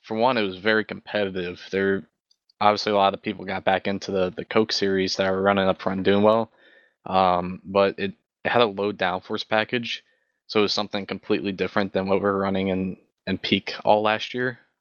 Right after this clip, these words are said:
And, um, basically, it was, it was more of my driving style. Like, I really enjoyed it,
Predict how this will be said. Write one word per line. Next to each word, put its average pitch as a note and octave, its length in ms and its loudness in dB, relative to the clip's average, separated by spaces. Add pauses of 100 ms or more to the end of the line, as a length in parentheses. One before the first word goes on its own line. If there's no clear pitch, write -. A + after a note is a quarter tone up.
(500)
And, G2 300 0
um, F#2 500 0 (460)
basically, G#2 500 0
it G2+ 40 2
was, G2 440 -2 (220)
it - 40 -6
was G2 120 -4
more A2+ 200 2
of G#2 60 0
my G2 220 0
driving F#2+ 340 -2
style. A2+ 320 2
Like, G2 160 0
I G2 40 -2
really G2 320 0
enjoyed G2 340 2
it, A2 160 4